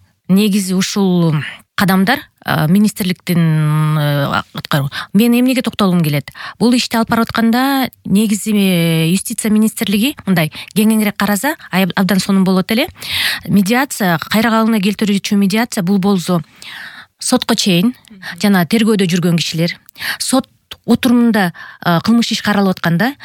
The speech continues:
жана өкүм чыккандан кийин жаза аткарууда медиация жүргүзүлүү жөнүндө кеңири болуш керек да. Ошол жекте кайсы маселелерди карап чыгыш керек? Биринчиден, бул, э, ушул кылмыш тарап, кылмыш жаза тарабы,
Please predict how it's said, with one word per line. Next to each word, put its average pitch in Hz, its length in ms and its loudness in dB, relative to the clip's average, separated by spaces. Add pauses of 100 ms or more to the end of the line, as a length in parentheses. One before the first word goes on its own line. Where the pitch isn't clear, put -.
(240)
жана 220 240 2
өкүм 240 200 0
чыккандан 214 460 0
кийин 254 180 2
жаза 208 220 0
аткарууда 208 500 0 (160)
медиация 196 480 0
жүргүзүлүү 202 540 2
жөнүндө 214 420 2 (480)
кеңири 233 360 2
болуш 196 240 -2
керек 170 260 -4
да. 269 120 -2 (520)
Ошол 269 260 0
жекте 269 380 -2 (180)
кайсы 254 260 0
маселелерди 262 580 0
карап 202 240 0
чыгыш - 220 -4
керек? 147 300 -6 (120)
Биринчиден, 190 540 2 (260)
бул, 240 360 2
э, 175 420 2 (200)
ушул 185 360 -2 (160)
кылмыш 247 360 2
тарап, 277 320 0 (300)
кылмыш 220 280 2
жаза 196 280 0
тарабы, 214 400 0